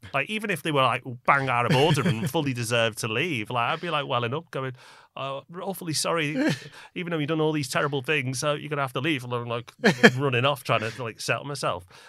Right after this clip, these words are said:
Speaker 1: So I don't know why. It's always the people side of things that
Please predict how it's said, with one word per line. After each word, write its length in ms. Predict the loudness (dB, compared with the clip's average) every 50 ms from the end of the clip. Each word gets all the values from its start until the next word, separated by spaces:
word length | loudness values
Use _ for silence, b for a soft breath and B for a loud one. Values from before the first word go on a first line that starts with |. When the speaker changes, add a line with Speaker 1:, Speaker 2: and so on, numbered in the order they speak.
| B B
Speaker 1:
So 220 | B -2 0 2 2
I 120 | 2 0
don't 200 | 0 -2 -4 -2
know 140 | -4 -4 -2
why. 320 | 0 0 0 0 -2 -2
It's 180 | -4 -6 -6 -6
always 640 | -6 -6 -4 -6 -6 -8 -8 -10 -12 -14 -16 -18 b b b b b b b b b _ _ -14 -8
the 100 | -8 -8
people 380 | -6 -4 -6 -6 -6 -8 -10 -6
side 280 | -4 -4 -4 -4 -4 -6
of 100 | -10 -10
things 320 | -10 -10 -10 -10 -10 -6
that 160 | -4 -4 -4